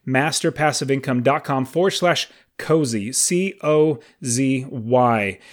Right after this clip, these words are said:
If you go there, they'll know you're from me, and, and it'll help me out with, uh, keeping track of all my students. But <clears throat> go there, masterpassiveincome dot com forward slash C O Z Y. It's called Cozy,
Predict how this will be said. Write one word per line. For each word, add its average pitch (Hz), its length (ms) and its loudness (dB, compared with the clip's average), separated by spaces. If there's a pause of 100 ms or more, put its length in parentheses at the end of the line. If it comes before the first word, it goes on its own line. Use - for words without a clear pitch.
(120)
If 147 160 -2
you 156 80 2
go 147 240 6
there, 143 220 6
they'll 127 220 4
know 139 140 2
you're 135 120 4
from 127 240 0
me, 127 180 2
and, 127 240 -2
and 127 160 -2
it'll 120 160 -2
help 131 180 -4
me 123 120 -2
out 120 260 -2
with, 135 260 -2 (220)
uh, 147 80 -6
keeping 127 280 -2
track 131 260 2
of 123 80 2
all 117 80 0
my 113 100 0
students. 139 400 2 (240)
But 139 320 0 (120)
<clears throat> 175 100 -10
go 165 200 6
there, 131 160 6
masterpassiveincome 147 920 0
dot 165 220 0
com 147 180 -2
forward 196 300 2
slash 180 400 0 (320)
C 170 560 0
O 151 260 4
Z 147 240 0
Y. 127 320 2
It's 110 220 -6
called 139 280 0
Cozy, 135 480 0